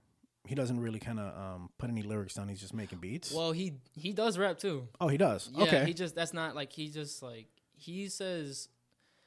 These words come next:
Speaker 2: like, he's been on, he's been on my songs. He's been on, I think he's been on one or two of 'em. But
Speaker 1: Mm.
Speaker 2: he's, he's more like too, he's just too laid back. I feel like he likes just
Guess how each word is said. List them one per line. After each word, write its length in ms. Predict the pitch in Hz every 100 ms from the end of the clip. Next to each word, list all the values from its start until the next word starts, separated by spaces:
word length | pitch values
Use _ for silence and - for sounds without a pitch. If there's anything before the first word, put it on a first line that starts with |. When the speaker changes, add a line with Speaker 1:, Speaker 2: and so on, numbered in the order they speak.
| _ _
Speaker 2:
like, 140 | - -
he's 160 | 220
been 180 | 247 262
on, 200 | 233 175
he's 160 | 170 214
been 140 | 254
on 80 | 247
my 120 | 160
songs. 580 | 143 170 170 120 131 - - _ -
He's 200 | 170 165
been 200 | 170 180
on, 180 | 156 127
I 80 |
think 160 | 139 208
he's 100 | 185
been 100 | 175
on 140 | 135 120
one 120 | 131
or 80 | 117
two 220 | - 107
of 120 | 104
'em. 160 | 107 123 _ -
But 200 | 147 95
Speaker 1:
Mm. 60 |
Speaker 2:
he's, 440 | 151 180 185 151 - _ _ _
he's 160 | - 165
more 200 | 196 190
like 220 | 170 135 - _ -
too, 260 | 165 156
he's 200 | 156 180
just 220 | 214 - -
too 120 | 180
laid 280 | 156 143 117
back. 300 | 127 110 -
I 40 | 123
feel 140 | 156
like 100 | 147
he 100 | 147
likes 420 | 135 127 - - -
just 280 | 135 -